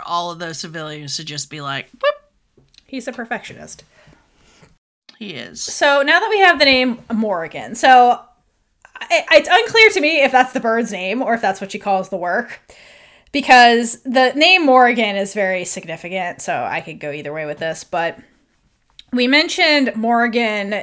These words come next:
Speaker 2: in, like, episode, season one, episode two, when we talked about the scene. And so let's circle back to, like, who the Morrigan really is, and I think why this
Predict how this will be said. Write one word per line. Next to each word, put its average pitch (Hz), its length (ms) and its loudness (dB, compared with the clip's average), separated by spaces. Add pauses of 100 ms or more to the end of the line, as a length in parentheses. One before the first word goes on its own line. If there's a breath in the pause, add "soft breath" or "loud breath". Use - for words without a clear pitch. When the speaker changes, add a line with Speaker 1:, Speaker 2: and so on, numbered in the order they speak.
Speaker 2:
in, 220 220 -4
like, 208 360 -4 (280)
episode, 196 680 -6 (640)
season 190 440 -10
one, 185 180 -4
episode 185 300 -8
two, 190 240 -6
when 202 100 -6
we 185 60 -8
talked 170 240 -10
about 185 320 -6
the 180 100 -8
scene. 185 600 -8 (960 soft breath)
And 220 580 -2 (160)
so - 160 -2
let's 277 220 2
circle 370 280 0
back 285 220 6
to, 294 100 -6
like, 254 220 0 (160)
who 359 300 -2
the 403 100 0
Morrigan 254 500 2 (100)
really 196 340 2
is, 175 380 0
and 202 100 -6
I 185 60 -6
think 190 260 -10
why 185 340 0
this 180 520 -8